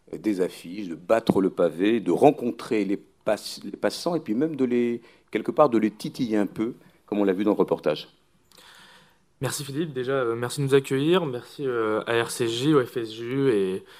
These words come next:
Speaker 2: au Mémorial, euh, de la Shoah d'avoir organisé tout ça. Euh, cette action, elle a été pensée trois semaines avant, euh, euh, le vingt-sept janvier deux mille vingt, donc avant les soixante-quinze ans de la libération,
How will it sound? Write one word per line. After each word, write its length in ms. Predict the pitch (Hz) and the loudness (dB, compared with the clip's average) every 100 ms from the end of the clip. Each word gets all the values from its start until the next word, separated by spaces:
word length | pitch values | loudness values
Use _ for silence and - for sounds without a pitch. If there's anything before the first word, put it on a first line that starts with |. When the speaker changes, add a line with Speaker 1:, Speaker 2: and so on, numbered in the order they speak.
| - _ - | -20 _ -8
Speaker 2:
au 80 | |
Mémorial, 560 | 120 120 120 123 127 123 | -6 -4 -2 0 0 0
euh, 580 | 110 104 104 101 98 76 - - | -2 0 0 0 -2 -4 -10 -6
de 60 | 113 | 0
la 100 | 117 | 0
Shoah 220 | 117 127 | 4 4
d'avoir 220 | 117 110 | 4 2
organisé 320 | 113 113 113 | 2 0 -4
tout 100 | 113 | -6
ça. 300 | - 156 190 - - 185 - _ _ | -6 -6 -6 -8 -8 -8 -10 _ _
Euh, 720 | 127 117 110 110 110 113 113 117 - | -8 -6 -6 -8 -10 -12 -12 -14 -14
cette 340 | - - 139 | -4 -2 4
action, 720 | 156 147 - - 185 196 196 - _ _ _ _ | 4 4 -2 0 2 4 2 -4 _ _ _ _
elle 140 | 139 135 | 2 6
a 80 | |
été 180 | 135 143 | 6 4
pensée 600 | 135 143 - 170 170 170 - | 0 -2 2 4 6 4 -2
trois 300 | - 175 170 | 4 6 6
semaines 480 | - 170 165 180 | 2 0 4 6
avant, 440 | 147 123 143 151 143 | 4 4 4 4 4
euh, 280 | 117 113 113 - - - _ | 4 2 2 -6 -20 -20 _
euh, 1040 | 117 110 107 107 107 107 104 107 107 107 107 98 | -2 0 2 2 2 0 0 -2 -4 -6 -6 -4
le 100 | 110 | -4
vingt-sept 440 | 110 135 139 156 - | 2 2 4 0 0
janvier 280 | 135 135 | 0 0
deux 80 | 131 | -2
mille 140 | 117 110 | -6 -4
vingt, 200 | 143 160 | -2 -2
donc 220 | 131 131 | -2 0
avant 140 | 131 | 2
les 60 | 131 | 2
soixante-quinze 560 | 135 143 135 131 135 | 0 -6 -4 -2 -2
ans 120 | 135 160 | 0 2
de 60 | |
la 60 | 120 | 0
libération, 760 | 117 120 120 120 120 - 165 | 0 2 4 2 0 -4 -6